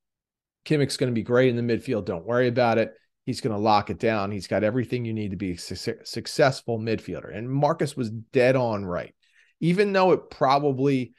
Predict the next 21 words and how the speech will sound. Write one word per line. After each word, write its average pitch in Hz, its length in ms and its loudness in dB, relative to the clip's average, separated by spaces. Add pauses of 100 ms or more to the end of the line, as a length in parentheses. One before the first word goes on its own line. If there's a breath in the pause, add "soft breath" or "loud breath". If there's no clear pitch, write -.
(300 soft breath)
temporarily 123 720 2
hurt 123 360 -4
the 113 100 -8
right 110 300 0
back 127 280 2
position, 127 460 -4
in 147 200 -6
the 143 200 -2
end, 127 180 0
it 101 160 -4
ended 107 320 -6
up 95 160 -6
working 98 420 -8
out 98 240 -4
because 90 240 -8
Benjamin 98 520 -4
Pavard 101 480 0
has 95 120 -4
been 101 200 -4
able 104 300 -4
to 101 260 -6